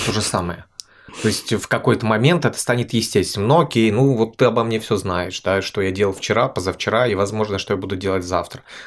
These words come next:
Классно, мне не надо с тобой говорить об этих вещах, ты об этом знаешь, все. То есть,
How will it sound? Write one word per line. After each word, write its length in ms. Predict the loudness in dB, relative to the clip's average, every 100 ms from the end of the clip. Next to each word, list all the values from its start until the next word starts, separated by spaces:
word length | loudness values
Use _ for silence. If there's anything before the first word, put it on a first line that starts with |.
| -6
Классно, 400 | 0 0 0 -4
мне 140 | -2 2
не 80 |
надо 180 | 2 2
с 80 | 0
тобой 220 | -2 0
говорить 360 | 0 2 2 0
об 140 | -4 -4
этих 240 | -6 -4
вещах, 340 | -2 -2 -4 -4
ты 100 | -4
об 60 |
этом 160 | -2 -4
знаешь, 480 | -4 -2 -2 -6 -12
все. 280 | -4 -4 -4 -12 -20 -10 -4
То 80 |
есть, 160 | -4